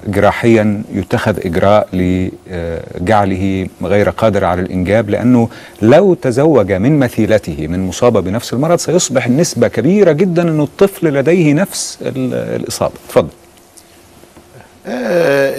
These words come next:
Speaker 2: ال-، المتلازمة هذه
Speaker 1: مم.
Speaker 2: ما بنجوزوش ال-، البنت اللي زيه.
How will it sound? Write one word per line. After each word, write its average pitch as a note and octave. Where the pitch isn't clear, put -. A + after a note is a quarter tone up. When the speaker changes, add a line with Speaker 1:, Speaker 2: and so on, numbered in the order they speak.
Speaker 2:
ال-، A2+
المتلازمة B2+
هذه C3+
Speaker 1:
مم. A2+
Speaker 2:
ما A#2
بنجوزوش B2+
ال-، E2+
البنت G#2
اللي E2+
زيه. E2+